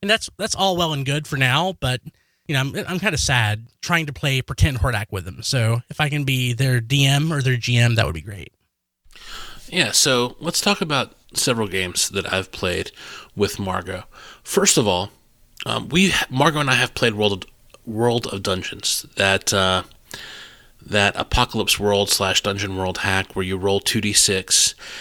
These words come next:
Speaker 2: and there's those scales of success. You know, one to six is just consequence, seven to nine is a success and a consequence, and then ten and above is, is a success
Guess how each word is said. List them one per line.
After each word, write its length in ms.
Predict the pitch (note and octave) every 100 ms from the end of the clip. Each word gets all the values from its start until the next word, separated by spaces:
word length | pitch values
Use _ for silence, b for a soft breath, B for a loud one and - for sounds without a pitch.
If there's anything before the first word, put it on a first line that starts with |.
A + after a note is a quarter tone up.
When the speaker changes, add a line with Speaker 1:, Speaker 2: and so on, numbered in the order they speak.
| B -
Speaker 2:
and 220 | G2+ G2+
there's 180 | G2 G2
those 160 | F#2+
scales 460 | - - G#2 F#2+ -
of 80 | F2
success. 720 | G2 - F2+ - - - - - _ _ -
You 100 | G2
know, 220 | F#2 F2+
one 380 | F#2+ G2+ G#2+ A2+
to 80 | G#2+
six 460 | - G#2+ - -
is 520 | F#2 G2+ G2+ G2+ -
just 280 | - A#2+ -
consequence, 880 | - G2+ - - G2+ G2 - - - B B B B
seven 380 | - - A2+ A2
to 80 | G#2
nine 420 | G2+ G2+ G2 G2
is 440 | F#2+ G2 G2 F#2+ -
a 40 |
success 360 | - - G#2+ -
and 80 |
a 20 | G2+
consequence, 800 | - - - - F#2+ F2+ - -
and 240 | G2+ F#2+
then 220 | F#2+ F#2+
ten 220 | F#2 A2 G2
and 100 | G2
above 380 | F#2+ F#2 F#2
is, 360 | - F2+ - - - -
is 420 | G2 F2+ - - - -
a 140 | G2+
success 640 | G2 G#2 - G#2+ F#2+ -